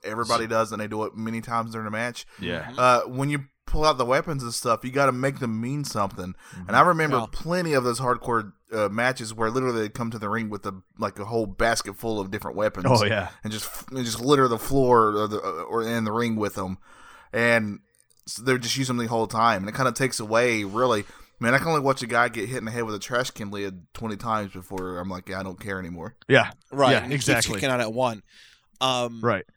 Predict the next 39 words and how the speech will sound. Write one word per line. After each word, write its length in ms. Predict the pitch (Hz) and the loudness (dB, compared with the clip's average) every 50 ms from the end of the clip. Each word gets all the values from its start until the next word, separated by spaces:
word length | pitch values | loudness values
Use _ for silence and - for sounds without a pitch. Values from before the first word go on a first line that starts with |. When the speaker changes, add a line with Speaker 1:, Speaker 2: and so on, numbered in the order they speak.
| - - - - | -20 -10 0 6
Speaker 2:
But 80 | 170 | 6
Speaker 3:
no, 80 | 190 185 | 8 8
Speaker 2:
you've 80 | 202 185 | 8 8
Speaker 3:
Ric 80 | - 165 | 8 8
Speaker 2:
had 80 | 165 160 | 8 8
Speaker 3:
F-, 40 | 131 | 8
Speaker 2:
battles 360 | 147 143 147 151 156 160 143 | 8 10 10 10 10 8 6
Speaker 3:
Ric 140 | 117 143 143 | 6 4 4
Flair's 80 | 135 | 6
a 20 | - | 6
Speaker 2:
between, 200 | 143 143 139 135 | 6 4 4 2
like, 200 | 131 120 117 - _ _ _ _ _ _ _ _ _ _ _ | 0 0 0 -2 _ _ _ _ _ _ _ _ _ _ _
Speaker 3:
Yeah. 80 | - - | -4 0
Speaker 2:
Terry 240 | 165 160 151 151 139 | 4 6 6 6 4
Funk 320 | - - 160 151 151 139 | 4 6 6 6 6 6
and 140 | - 127 113 | -2 -8 -8
Cactus 480 | - - 143 139 127 - - 120 - - | -4 -2 -2 -2 -2 -2 -4 -6 -6 -6
Jack. 580 | 104 92 104 120 127 120 92 101 - - - _ _ _ _ _ - - | -6 -2 2 4 4 4 2 -2 -6 -14 -20 _ _ _ _ _ -8 -4
And, 400 | 127 123 117 110 110 107 107 110 | -4 -2 -2 -4 -6 -6 -6 -4
you 80 | 135 | -4
know, 200 | 143 131 117 113 | -2 -2 -2 -2
Speaker 3:
Yeah. 80 | 117 131 | -2 -2
Speaker 2:
just 240 | 147 143 135 - - | -2 0 0 0 0
the, 260 | 143 127 117 117 117 - | 0 0 0 0 -4 -4
an 120 | - 123 123 _ - | -8 -10 -8 _ 0
hour 200 | 131 139 143 147 147 | 2 4 4 4 4
and 60 | 139 | 2
a 40 | 127 | 0
half 380 | - - 127 135 131 127 - - | -4 -2 -2 -2 -2 -2 -2 -6
later, 380 | 117 123 131 131 135 120 113 | -4 0 0 2 2 0 0
both 320 | 98 87 127 123 127 120 - 107 90 | -2 0 0 0 0 0 -4 -6 -6
beaten 280 | - 123 131 110 127 123 | -4 -4 -4 -4 -6 -10
and 160 | 117 110 95 | -10 -10 -8
bloodied 380 | - 110 120 120 127 120 113 - | -4 -2 0 0 0 -2 -6 -6
to 160 | - 127 113 | -6 -4 -4
a 40 | 98 | -4
pulp. 360 | - - 131 131 113 - - | -2 0 0 0 0 0 -4
And, 360 | 123 120 120 117 107 113 110 - - | -4 -4 -4 -4 -6 -8 -12 -10 -8
and 280 | 101 104 104 98 98 | -6 -6 -6 -6 -8